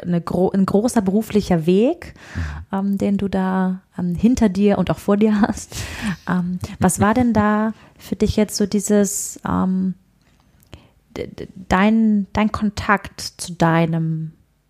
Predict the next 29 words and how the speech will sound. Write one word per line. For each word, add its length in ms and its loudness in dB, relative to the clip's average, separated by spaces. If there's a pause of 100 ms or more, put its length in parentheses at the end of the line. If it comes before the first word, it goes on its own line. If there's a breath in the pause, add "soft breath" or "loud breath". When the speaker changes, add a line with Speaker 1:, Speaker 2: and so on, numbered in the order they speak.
Speaker 1:
deinem 160 -4
Finalen? 720 4
Weil 140 2
ich, 100 -6 (100)
ich 180 -8
weiß 220 4
ja 80 2
von 200 4
dir, 120 4
du 100 4
hast 180 0
es 100 2
auch 160 0
sehr 240 0
klar 260 -2
für 120 2
dich 200 0
ausformuliert. 800 2 (680 loud breath)
Ähm, 280 0
wie 60 -10
bist 260 -4
du 40 -2
denn 340 -2
dann 360 0
dahin 340 4
gekommen? 640 0 (2000 loud breath)
Speaker 2:
Also 180 2
du 80 4
hast, 300 -2